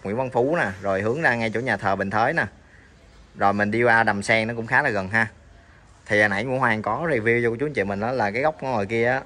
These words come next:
là hiện tại mình đi cuối đường á, mình rẽ phải á, là ngay chỗ cái, à, đầm sen đang làm, à, làm cái đường để chuẩn bị mở rộng cái, thêm cái lối,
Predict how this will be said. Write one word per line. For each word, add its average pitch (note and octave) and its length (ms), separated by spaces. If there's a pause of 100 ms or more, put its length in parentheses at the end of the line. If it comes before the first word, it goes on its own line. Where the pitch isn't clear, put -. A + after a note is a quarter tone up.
(140)
là G#2 140
hiện F#2+ 200
tại F#2+ 180
mình G#2 120
đi A2 100
cuối C#3+ 200
đường G#2+ 240
á, A2+ 60
mình G#2+ 140
rẽ G2 120
phải G2+ 260
á, C#3 80
là G#2 200
ngay G#2 240
chỗ F#2+ 280
cái, C#3 240 (420)
à, G#2 280
đầm G2 200
sen A2 220
đang A2 180
làm, F#2+ 280
à, F#2+ 240
làm G2 280
cái C3 100
đường G#2 280
để F#2+ 160
chuẩn A2 180
bị G2 140
mở F#2+ 180
rộng G#2 280
cái, A2+ 220
thêm A#2 260
cái B2+ 100
lối, C#3 260